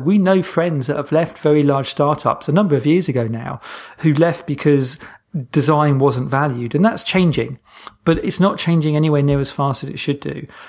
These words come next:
And there are plenty of organizations where it's actually quite, you know, it can be quite sort of soul destroying for designers that just want to get on and do great stuff.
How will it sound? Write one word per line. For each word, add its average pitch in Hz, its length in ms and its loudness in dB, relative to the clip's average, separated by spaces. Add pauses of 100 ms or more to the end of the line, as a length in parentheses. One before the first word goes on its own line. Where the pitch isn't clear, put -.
(200)
And 143 400 0
there 147 160 4
are 147 60 2
plenty 165 400 -2
of 143 80 2
organizations 143 680 0
where 135 280 2
it's - 320 -4
actually 143 480 -2
quite, 139 420 -2 (220)
you 147 60 -2
know, 120 220 -4
it - 140 -4
can 170 180 0
be 165 80 0
quite - 380 -2 (200)
sort 143 160 -2
of 127 100 -4
soul 226 200 2
destroying 120 440 -2
for 113 120 -10
designers 143 600 -2 (260)
that - 200 -8
just - 200 -4
want 247 120 0
to 226 40 2
get - 140 -4
on 190 140 4
and 175 100 4
do 175 160 2
great 160 280 0
stuff. - 480 -2